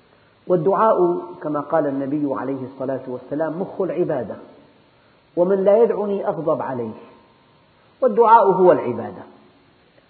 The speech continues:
الشيء الدقيق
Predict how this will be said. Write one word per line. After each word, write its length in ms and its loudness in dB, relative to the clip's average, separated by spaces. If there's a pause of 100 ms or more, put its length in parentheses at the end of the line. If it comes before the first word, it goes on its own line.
(1900)
الشيء 280 0
الدقيق 600 -6